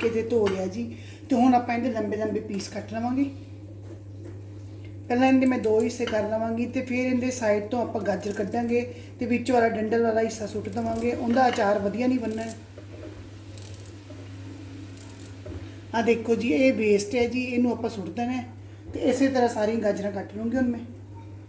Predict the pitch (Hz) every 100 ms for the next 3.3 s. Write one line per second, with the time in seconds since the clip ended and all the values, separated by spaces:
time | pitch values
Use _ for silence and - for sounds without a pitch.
0 | - - - - - - - - 269 269
1 | 269 269 233 247 233 214 220 233 233 226
2 | 208 220 220 226 220 196 185 226 226 220
3 | 233 233